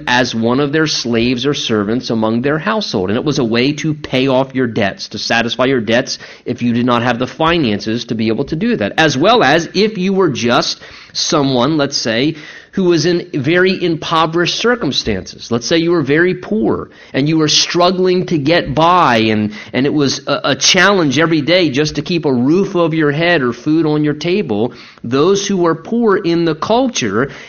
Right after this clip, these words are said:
as an effort to try and at least provide for them a stable environment at times,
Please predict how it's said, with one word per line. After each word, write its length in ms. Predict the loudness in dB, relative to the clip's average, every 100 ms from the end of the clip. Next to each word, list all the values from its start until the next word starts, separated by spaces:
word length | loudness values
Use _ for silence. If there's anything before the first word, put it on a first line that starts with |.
| -2
as 220 | 0 2
an 180 | 2 2
effort 400 | 2 2 0 0
to 80 | -2
try 320 | 0 2 4
and 260 | 2 0 -2 -10 -4
at 160 | -2
least 320 | 0 0 0 0
provide 460 | 2 4 4 2
for 100 | 0
them 160 | 0 2
a 80 | 0
stable 680 | -2 -2 0 0 2 0 0
environment 640 | -2 0 2 2 2 0
at 220 | 0 0
times, 800 | -2 0 0 0 -2 -4 -4 -6